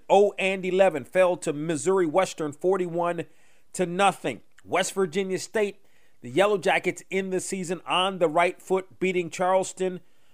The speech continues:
of West Virginia forty-two to thirty-five. It was in the S I A C champ, well, in the, uh,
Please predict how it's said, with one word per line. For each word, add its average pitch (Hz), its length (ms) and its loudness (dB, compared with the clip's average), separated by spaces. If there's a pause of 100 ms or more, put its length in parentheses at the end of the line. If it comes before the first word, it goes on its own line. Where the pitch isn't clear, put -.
of 139 180 -2
West 175 300 4
Virginia 175 480 0 (180)
forty-two 180 680 2 (360)
to 180 140 -2
thirty-five. 165 840 2 (760)
It 180 260 0
was 165 720 4
in 196 200 -2
the 180 140 0
S 180 200 2
I 175 140 4
A 175 200 2
C 175 240 -8
champ, 175 320 -6
well, 147 340 2
in 185 220 -2
the, 175 240 0
uh, 156 260 4